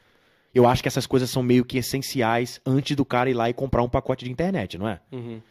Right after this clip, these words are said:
Speaker 1: Um plano de saúde, et cetera.
Speaker 2: Uhum, uhum.
Speaker 1: Aí depois disso vem o quê? O cara consegue emprego hoje sem internet?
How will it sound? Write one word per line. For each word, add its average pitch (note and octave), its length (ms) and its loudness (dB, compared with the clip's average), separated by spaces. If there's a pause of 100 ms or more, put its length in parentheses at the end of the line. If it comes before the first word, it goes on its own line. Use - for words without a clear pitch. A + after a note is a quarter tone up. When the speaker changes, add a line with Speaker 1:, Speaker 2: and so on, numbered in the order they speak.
(260)
Speaker 1:
Um A#2 80 -4
plano A2+ 260 0
de G#2+ 60 -6
saúde, D3 540 6
et A#2 100 2
cetera. A2+ 340 -4
Speaker 2:
Uhum, C3 200 -12
uhum. B2+ 380 -14 (140)
Speaker 1:
Aí G#3 360 6
depois G3+ 420 6
disso F#3 300 2
vem F3 180 6
o A3 80 4
quê? G2 300 -6 (260)
O C3 80 0
cara G3 240 4
consegue D#3+ 380 2
emprego A#2+ 540 4
hoje G#2+ 160 6
sem B2+ 220 -2
internet? A2 560 -6